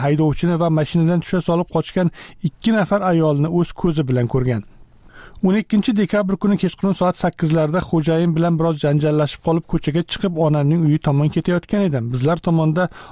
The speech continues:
Obron Balnisa bor. O'sha peshobodga yaqinlashayotgan edim. Birdan kuchli qars degan ovoz eshitildi.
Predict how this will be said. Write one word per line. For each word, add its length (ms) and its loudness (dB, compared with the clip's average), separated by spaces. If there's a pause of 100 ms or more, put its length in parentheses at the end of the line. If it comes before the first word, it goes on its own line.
(160)
Obron 360 2
Balnisa 420 2
bor. 160 -2 (320)
O'sha 280 0
peshobodga 540 0
yaqinlashayotgan 720 0
edim. 240 0
Birdan 360 0
kuchli 220 -4 (140)
qars 340 -2
degan 180 2 (120)
ovoz 260 2
eshitildi. 400 -2